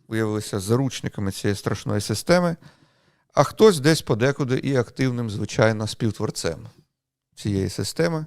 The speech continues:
і дехто, звісно, навіть і причетним до злочинів цього режиму.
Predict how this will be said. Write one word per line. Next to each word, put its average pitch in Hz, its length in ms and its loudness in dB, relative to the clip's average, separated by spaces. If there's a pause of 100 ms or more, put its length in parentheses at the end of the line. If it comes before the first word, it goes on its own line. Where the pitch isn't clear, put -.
(1080)
і 165 60 -8
дехто, 135 320 0
звісно, 113 380 -4
навіть 104 380 -2
і 151 80 -2
причетним - 600 -6 (460)
до - 140 -4
злочинів 101 480 0
цього 95 260 0
режиму. 92 400 -4